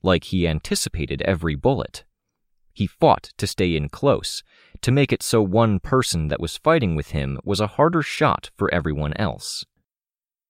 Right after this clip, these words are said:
"They have two rocket launchers, Victoria," Sveta said. "Saved for the hard targets. They clipped Brio and they got the camera." I set my jaw,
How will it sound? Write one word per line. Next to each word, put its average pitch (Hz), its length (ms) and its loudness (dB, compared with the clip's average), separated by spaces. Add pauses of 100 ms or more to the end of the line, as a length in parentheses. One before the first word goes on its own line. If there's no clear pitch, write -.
(500)
"They 151 80 4
have 156 240 0
two 196 240 0
rocket 160 340 0
launchers, 127 380 -2
Victoria," 123 640 -2 (260)
Sveta - 440 -4
said. 71 340 -4 (560)
"Saved 165 400 -2
for - 160 -2
the 139 160 0
hard 156 240 2
targets. 110 540 -2 (540)
They 143 100 4
clipped - 400 -2
Brio 156 400 2
and 113 120 -2
they 127 80 2
got 156 260 -2
the 139 100 -2
camera." 131 460 0 (1200)
I 80 80 0
set - 300 0
my 67 160 -2
jaw, 69 460 2